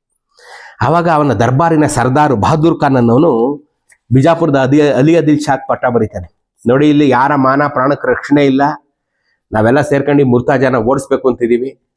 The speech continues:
ನೀವು ಬಂದ್ಬಿಡಿ, ನಾವಿಬ್ರು ಸೇರ್ಕೊಂಡು ಈ ಮುರ್ತಾಜಾನ ಇದು ಮಾಡ್ಬಿಟ್ಟು ಬೇರೆ ರಾಜ್ಯನ ಮಾಡ್ಕೋತೀವಿ ನಾವು, ನೀವು ಬಂದು ಹೆಲ್ಪ್ ಮಾಡಿ" ಅಂತ ಬಹದ್ದೂರ್ ಖಾನ್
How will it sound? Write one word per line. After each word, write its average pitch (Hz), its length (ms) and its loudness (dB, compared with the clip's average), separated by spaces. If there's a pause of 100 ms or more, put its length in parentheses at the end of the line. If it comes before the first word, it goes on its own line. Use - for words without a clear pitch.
(120)
ನೀವು 135 260 2
ಬಂದ್ಬಿಡಿ, 127 640 -2 (640)
ನಾವಿಬ್ರು 135 380 0
ಸೇರ್ಕೊಂಡು 151 800 -2 (140)
ಈ 127 40 2
ಮುರ್ತಾಜಾನ 131 540 2 (340)
ಇದು 120 140 2
ಮಾಡ್ಬಿಟ್ಟು 127 680 0
ಬೇರೆ 123 240 0
ರಾಜ್ಯನ 113 300 0
ಮಾಡ್ಕೋತೀವಿ 107 480 -2
ನಾವು, 117 160 0
ನೀವು 139 200 2
ಬಂದು 127 200 0
ಹೆಲ್ಪ್ 127 260 0
ಮಾಡಿ" 107 580 -2
ಅಂತ 117 160 -8 (140)
ಬಹದ್ದೂರ್ 110 340 -6
ಖಾನ್ - 440 -2